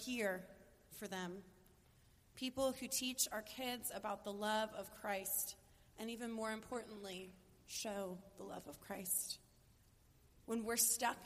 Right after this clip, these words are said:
in traffic or get cut off, they see how we react, and when we have to make a hard decision amidst a gray situation,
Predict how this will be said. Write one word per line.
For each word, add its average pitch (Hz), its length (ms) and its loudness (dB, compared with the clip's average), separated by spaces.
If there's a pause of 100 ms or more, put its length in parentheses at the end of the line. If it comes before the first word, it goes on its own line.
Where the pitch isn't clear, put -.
in 285 100 2
traffic 202 520 -2 (800)
or 214 100 0
get 240 260 2
cut 233 220 4
off, 196 280 4 (400)
they 226 120 6
see 285 380 4
how 247 200 2
we 196 160 2
react, 185 640 -2 (420)
and 233 120 4
when 233 100 4
we 240 120 4
have 269 180 4
to 294 100 0
make 254 200 0
a 240 40 -4
hard 262 380 -2
decision 254 560 0
amidst 220 480 0
a 214 60 0
gray 226 420 0
situation, 220 720 2